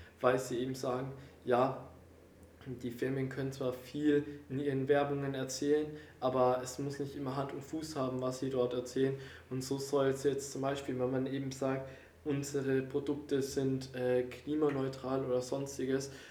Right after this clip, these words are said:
soll es wirklich auch erst dann in die Werbung kommen dürfen von der E U aus, wenn es auch wirklich wissenschaftlich belegt ist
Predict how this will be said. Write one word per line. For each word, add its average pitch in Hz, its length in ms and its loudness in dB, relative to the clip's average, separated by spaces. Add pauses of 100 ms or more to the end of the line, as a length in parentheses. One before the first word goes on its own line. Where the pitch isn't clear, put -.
(180)
soll 139 260 2
es 135 260 -2
wirklich 143 300 0
auch 131 180 -2 (120)
erst 131 320 -4
dann 139 180 2
in 139 80 -2
die 131 160 -4
Werbung 135 480 2
kommen 135 380 -2 (260)
dürfen 165 460 6
von 135 240 -2
der 123 80 4
E 123 160 2
U 131 240 -4
aus, 131 360 -2 (300)
wenn 131 160 4
es - 160 -4
auch 135 240 -4
wirklich 135 420 -2
wissenschaftlich 131 840 -2 (300)
belegt 135 500 4
ist 151 260 -2